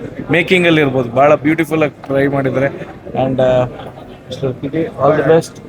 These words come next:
ಒಳ್ಳೇದಾಗಲಿ. ಇದೇ ರೀತಿ ಒಳ್ಳೊಳ್ಳೆ ಸಿನಿಮಾ ಮಾಡ್ತಾಯಿರಿ. ಬಡವ್ರ ಮನೆ ಮಕ್ಕಳು ಯಾವತ್ತೂ ಕಲಾವಿದರಿಗೆ ಬಣ್ಣ ಹಚ್ಚಿದಾಗ ಶ್ರೀಮಂತರು ಬಡವರು ಅನ್ನೋದು ಬರಲ್ಲ. ಕಲಾವಿದ is always a ಕಲಾವಿದ. ಇವ್ರಿಗೆ ಸಾಥ್ ಕೊಟ್ಟು,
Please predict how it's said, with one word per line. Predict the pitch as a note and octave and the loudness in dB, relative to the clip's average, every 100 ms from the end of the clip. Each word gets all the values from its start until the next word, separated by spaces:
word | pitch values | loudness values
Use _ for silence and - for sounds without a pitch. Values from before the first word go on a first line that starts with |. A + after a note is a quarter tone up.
| - C3 | -14 0
ಒಳ್ಳೇದಾಗಲಿ. | D3 D#3 D3+ D#3 E3+ C3 C3 B2+ B2+ - | 4 6 4 2 -2 -6 -10 -12 -12 -4
ಇದೇ | C#3 E3+ | 2 4
ರೀತಿ | E3+ D#3+ F3 D#3+ - - C3+ | 4 4 2 0 -6 -12 -2
ಒಳ್ಳೊಳ್ಳೆ | D3+ D#3+ D#3+ | 2 4 4
ಸಿನಿಮಾ | D#3 D#3 D3+ | 2 2 2
ಮಾಡ್ತಾಯಿರಿ. | D3 D3+ D3+ C#3+ E3+ C#3+ - - A#2+ - - - | 2 2 2 2 0 -2 -14 -16 -16 -16 -18 0
ಬಡವ್ರ | C3+ E3 E3 | 2 4 4
ಮನೆ | D#3+ D#3+ | 2 2
ಮಕ್ಕಳು | D3+ D3+ D3+ | 0 0 2
ಯಾವತ್ತೂ | D3 D3 D#3+ D#3+ D#3 E3 - - - - - - - - | 4 6 4 2 -2 -2 -4 -18 -20 -20 -20 -20 -20 -4
ಕಲಾವಿದರಿಗೆ | D3 E3 F3+ F3+ E3+ E3+ E3+ | 2 4 6 4 2 2 2
ಬಣ್ಣ | D3+ D3+ E3 | 2 2 2
ಹಚ್ಚಿದಾಗ | E3 - E3 D#3 E3+ E3 | 0 0 0 4 6 4
ಶ್ರೀಮಂತರು | D3+ E3 E3+ D#3+ D#3 | 2 -2 -2 -2 -4
ಬಡವರು | D3+ D3+ D#3 | -4 0 0
ಅನ್ನೋದು | D#3 D#3 C3 | 0 -2 -2
ಬರಲ್ಲ. | C#3+ C#3+ C#3+ D3 - - - | 0 4 4 2 -4 -20 -2
ಕಲಾವಿದ | C3+ E3+ E3+ E3 | 4 6 6 4
is | E3 D3+ | 4 4
always | D3 E3 F#3 E3 | 2 2 2 2
a | |
ಕಲಾವಿದ. | D#3 D#3+ D#3+ D3+ D#3+ D#3 - - - - | 2 4 4 4 2 0 -6 -20 -20 -4
ಇವ್ರಿಗೆ | D3 E3+ E3 E3+ | 0 2 4 4
ಸಾಥ್ | D#3+ D#3 E3 - | 4 4 2 0
ಕೊಟ್ಟು, | E3+ D3+ F3+ F3 | -2 0 0 -2